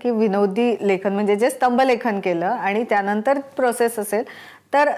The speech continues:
तुम्हाला आठवतंय का हे आप-, पन्नास पंचावन्न पै-, पैकी जे पहिलं पुस्तक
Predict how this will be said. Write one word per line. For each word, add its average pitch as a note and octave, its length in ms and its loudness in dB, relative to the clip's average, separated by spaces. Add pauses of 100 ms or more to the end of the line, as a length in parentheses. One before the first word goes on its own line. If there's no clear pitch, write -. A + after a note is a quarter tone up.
(140)
तुम्हाला C4 320 4
आठवतंय D4+ 480 2
का A3+ 180 0
हे B3+ 120 2
आप-, A3+ 400 2 (100)
पन्नास G#3+ 380 0
पंचावन्न A3 480 0
पै-, A3 200 0 (340)
पैकी A3 340 0
जे A#3 180 0
पहिलं A3+ 500 0
पुस्तक B3+ 360 -2